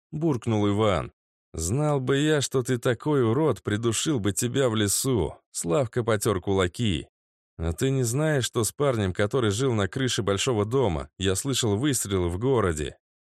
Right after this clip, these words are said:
«Кажется, убили. Никто не проверял, он исчез и больше не стрелял. А вы его знали?» «Видели издалека».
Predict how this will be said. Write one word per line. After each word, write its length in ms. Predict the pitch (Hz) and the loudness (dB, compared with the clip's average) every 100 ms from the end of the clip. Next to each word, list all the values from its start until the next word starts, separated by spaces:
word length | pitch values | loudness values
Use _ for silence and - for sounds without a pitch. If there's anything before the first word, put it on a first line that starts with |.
| _ _ _ - | _ _ _ -4
«Кажется, 540 | 98 104 107 101 123 | 0 2 0 0 2
убили. 720 | 113 107 113 147 143 87 65 - | 2 0 0 0 2 0 -2 -6
Никто 460 | 80 80 - 131 | -6 -6 -2 0
не 100 | 127 | 0
проверял, 640 | 110 113 101 98 113 131 110 | -2 0 2 2 2 2 2
он 200 | 92 90 | 2 0
исчез 380 | - 135 113 98 | 0 0 0 0
и 40 | |
больше 360 | 87 110 98 104 | 0 -2 0 -2
не 100 | 92 | -2
стрелял. 600 | - 95 104 107 71 - _ - | 0 0 2 2 0 -4 _ -6
А 140 | 78 | -4
вы 160 | 82 92 | 0 0
его 200 | 90 85 | 0 0
знали?» 600 | 85 104 120 110 64 - _ _ _ _ _ - | 0 0 0 -2 -4 -8 _ _ _ _ _ -10
«Видели 640 | - 156 160 143 139 131 | -4 -2 0 0 2 2
издалека». 720 | 117 104 104 98 120 92 76 | 2 0 0 0 2 2 0